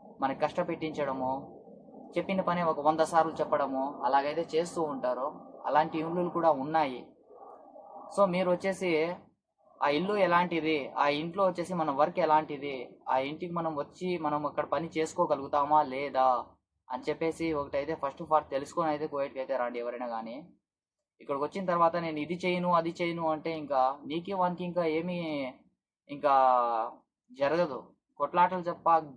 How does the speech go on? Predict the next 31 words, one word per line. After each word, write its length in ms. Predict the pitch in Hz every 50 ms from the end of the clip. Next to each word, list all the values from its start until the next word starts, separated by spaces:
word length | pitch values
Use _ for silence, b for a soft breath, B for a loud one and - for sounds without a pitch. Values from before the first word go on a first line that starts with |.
| -
జగ-, 320 | 147 139 143 143 135 131 123 123
జగడాలు 340 | 131 135 143 156 170 170 160 -
తప్ప 160 | 151 - - 165 170 160
మీకైతే 340 | 139 139 139 135 131 156 156 143 135 139
ఏం 80 | 151 151 127
జరగవు 300 | 123 120 120 131 139 139 131
అన్నమాట. 280 | 123 117 117 110 - - - _ _ _ _ _ _ _ _ _ _ -
అందుకోసం 460 | 123 147 165 175 180 190 185 190 185 165 147
దయచేసి 400 | 147 160 175 170 190 190 180 185 175
మీరు 120 | 175 175 160 151
ఆలోచించుకొని 500 | 156 165 165 170 156 - - 165 151 147
అయితే 160 | 143 143 160 151
రండి. 300 | 139 143 139 135 131 139 156 - - _ _ _ _ _ _ _ _ _ _ _ _ _ _ _ _ _ - 147
డ్రైవర్ 320 | 151 165 185 202 202 190
లైఫ్ 160 | 190 190 185 185
ఎలాగరా 320 | 175 170 175 180 175 170 165 160
అంటే 140 | 147 156 151 147
ఇక్కడ 160 | - 139 139 135 135 151 160 185 - _ _
పొద్దున్నే 340 | 135 131 - 160 170 180 175 170
అయితే 140 | 175 170 180 175
ఇంకా 120 | 165 165 160
మనం 140 | 160 156 151 151
మార్నింగే 440 | 143 147 160 170 175 180 180 180 190 180
మనము 280 | 170 160 156 151 143 139 139 151 156 - - _ _ _ _ _ _ _ _ _ _ _ _ - - - - - - - - _ _ _ _ _ _ _ _ _ _ -
ఫైవ్ 160 | 151 165 170 175
థర్టీ 220 | 175 165 - 175 175 -
సిక్స్కి 260 | 165 151 - - 151
అయితే 180 | 139 135 151 147 143
లేయాలి. 360 | 139 135 139 135 127 120 117 107 110 127
ఎందుకురా 280 | 143 151 170 170 156 151 143
అంటే 140 | 143 143